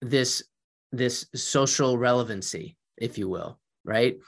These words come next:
But not all these films have a toolkit. Not all these films have a very specific call to action. Schindler's List didn't have a call to action. Um, you know, some of these movies have petitions they want you to sign. Some of them, you know, are, are movies that,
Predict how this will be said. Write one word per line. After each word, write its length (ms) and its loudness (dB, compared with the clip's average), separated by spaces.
But 240 0
not 200 6
all 160 8
these 220 6
films 300 4
have 160 4
a 60 4
toolkit. 520 0
Not 200 4
all 160 6
these 160 4
films 340 0
have 200 2
a 40 -6
very 220 -2
specific 580 -6
call 220 2
to 80 0
action. 400 -2
Schindler's 460 2
List 360 0
didn't 200 -2
have 160 0
a 40 -8
call 300 -4
to 100 -2
action. 560 -4
Um, 340 -2
you 80 -4
know, 140 4
some 240 2
of 40 4
these 180 4
movies 280 4
have 200 4
petitions 720 -2
they 140 -2
want 200 0
you 60 -4
to 80 -6
sign. 440 -4
Some 240 0
of 100 0
them, 300 2
you 100 -2
know, 220 2
are, 280 2
are 120 2
movies 460 0
that, 220 0